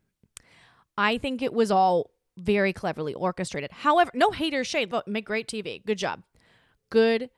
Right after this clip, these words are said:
job. It was better than Vanderpump, in my opinion. So, like, great job. But anyway, yeah, I'm excited for the reunion. I'm so excited for the reunion. You have no idea. I am so popped for it.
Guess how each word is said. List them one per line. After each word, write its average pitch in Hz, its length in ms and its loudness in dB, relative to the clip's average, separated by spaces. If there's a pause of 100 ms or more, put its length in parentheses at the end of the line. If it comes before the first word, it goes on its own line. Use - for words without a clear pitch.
(260)
job. 147 340 0
It 165 100 -4
was 208 140 -4
better 202 260 -2
than 190 200 -4
Vanderpump, 165 580 -8
in 190 140 -6
my 175 120 -4
opinion. 151 520 -6 (280)
So, 214 220 0
like, 202 220 -6 (240)
great 202 240 -2
job. 156 260 -4 (380)
But 190 100 -10
anyway, 165 320 -12
yeah, 165 200 -12 (100)
I'm 170 100 -14
excited - 480 -20
for - 80 -20
the - 80 -20
reunion. - 640 -20 (360)
I'm - 180 -10
so - 300 -14 (200)
excited - 600 -20
for - 100 -18
the - 140 -20
reunion. - 420 -20 (300)
You 247 160 -2
have 254 260 -4
no 185 540 -6
idea. - 420 -12 (640)
I 226 400 0 (160)
am 214 320 -2 (160)
so - 800 -4
popped - 440 -6
for - 280 -12
it. - 80 -14